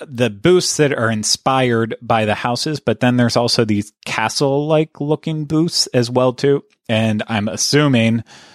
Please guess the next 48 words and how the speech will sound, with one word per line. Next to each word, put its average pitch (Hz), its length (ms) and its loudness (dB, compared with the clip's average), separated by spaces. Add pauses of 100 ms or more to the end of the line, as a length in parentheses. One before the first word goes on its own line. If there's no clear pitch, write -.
(420)
that 110 400 0
most 123 340 0
of 113 100 0
these 113 240 4
are 110 60 4
where 104 280 2
they're 101 160 0
going 101 300 -2
to 98 60 -2
have 95 440 -2
beer 104 460 2
and 95 160 -6
mixed 123 240 -2
drinks 131 320 0
at, 127 320 4
and 101 480 -2
we'll 117 120 -2
just 104 220 -2
have 95 140 -2
to 104 100 -4
wait 98 160 0
to - 80 -12
see 107 220 0
if - 80 -4
that's 120 260 0
the 120 80 -2
case, 113 380 -2
and 95 480 -4
I 98 100 -2
don't 95 220 -4
know 104 160 0
the 98 100 -2
menus 135 360 2
for 127 120 -2
that 131 220 2
yet, 139 320 0
so 95 340 -4
another 98 320 -2
thing 95 160 -4
we'll 92 160 -4
just 90 220 -4
have 87 160 -2
to 87 80 -2
wait 90 240 0
and 92 200 -4
see. 160 380 2 (460)
Uh, 104 220 0
then 120 440 2